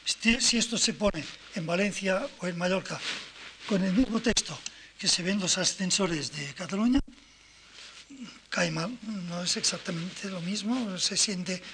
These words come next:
se siente forastero. Bueno, se trata pues, y se están haciendo estudios profundizados sobre esto, se trata de encontrar una modalidad estándar, mm, sin atomizar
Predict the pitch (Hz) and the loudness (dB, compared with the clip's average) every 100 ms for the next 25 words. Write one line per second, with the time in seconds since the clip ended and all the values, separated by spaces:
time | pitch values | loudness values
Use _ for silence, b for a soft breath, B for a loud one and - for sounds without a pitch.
0 | B B B - - 208 180 165 165 170 | B B B -4 0 0 0 -2 -2 -2
1 | - 226 139 - - B B B B B | 0 0 0 -10 -20 B B B B B
2 | - 202 202 - - - - - 180 190 | -4 -4 -4 -8 -20 -8 -2 0 4 6
3 | 190 220 160 208 208 - - - - 220 | 6 4 2 2 0 -8 -12 -20 -10 -6
4 | - 147 175 160 190 160 156 - 165 165 | -4 -2 -2 -2 -2 -2 -2 0 2 0
5 | 151 - B B B - _ - - - | -2 -8 B B B -20 _ -20 -20 -8
6 | - 135 185 180 160 143 139 - 180 202 | -6 0 2 2 2 0 -2 -2 2 2
7 | - 233 B B - 190 175 196 185 196 | 0 -6 B B -6 -2 2 2 2 2
8 | 196 185 - 165 185 143 B B B - | 2 0 0 0 0 -2 B B B 2
9 | 190 196 196 185 175 165 160 131 151 - | 4 6 4 4 2 2 -2 -4 -6 -2
10 | 190 202 214 - B B - 190 180 170 | 0 0 -2 -8 B B -2 2 2 0
11 | - - - 220 233 202 - 180 170 151 | -6 -10 0 6 6 4 0 -2 -2 -4
12 | 170 - 175 | -6 -4 -4